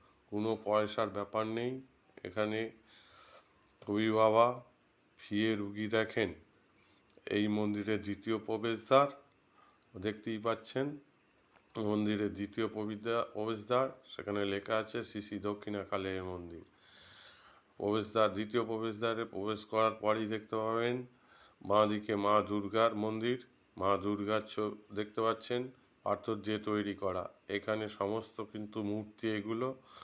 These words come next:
খুব সুন্দর সুন্দর মূর্তি তৈরি করা, সিমেন্ট বা পাথর দিয়ে জমিয়ে তৈরি করা।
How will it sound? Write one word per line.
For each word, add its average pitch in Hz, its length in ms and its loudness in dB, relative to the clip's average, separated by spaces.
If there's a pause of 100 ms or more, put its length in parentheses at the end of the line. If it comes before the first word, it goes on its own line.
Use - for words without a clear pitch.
(240)
খুব 101 200 -6
সুন্দর 104 300 -2
সুন্দর 104 340 -2
মূর্তি 101 420 -6
তৈরি 104 320 -2
করা, 120 360 -2 (500)
সিমেন্ট 110 600 -2
বা 104 140 4
পাথর 101 360 2
দিয়ে 101 280 -2
জমিয়ে 101 400 -4
তৈরি 104 360 -4
করা। 117 320 -6